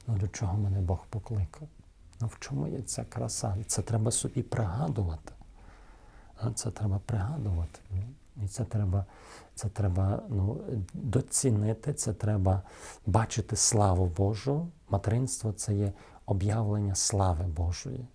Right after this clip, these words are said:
І людина, яка бачить цю красу, бачить славу Божу, вона нічого іншого не хоче, як прославляти Господа. Прослава — це є відповідь. Ну, відповідь зрячої людини,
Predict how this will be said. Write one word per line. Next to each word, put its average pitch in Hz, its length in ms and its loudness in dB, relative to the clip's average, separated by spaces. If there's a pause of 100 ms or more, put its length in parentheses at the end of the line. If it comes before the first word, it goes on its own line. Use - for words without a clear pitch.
(140)
І 107 100 0
людина, 101 400 2
яка 92 260 0
бачить 101 600 0
цю - 140 -2
красу, 87 680 2 (120)
бачить - 520 0
славу 90 440 2
Божу, 92 380 0 (440)
вона 95 160 4
нічого 110 380 2
іншого 104 420 0
не 98 120 2
хоче, 98 340 -4
як 80 200 -4
прославляти 87 960 -2
Господа. 107 720 -6
Прослава — 101 600 -2 (440)
це - 160 -2
є 90 140 4
відповідь. 87 800 -2 (600)
Ну, 90 220 2 (320)
відповідь 87 420 0
зрячої 95 680 4
людини, 117 480 2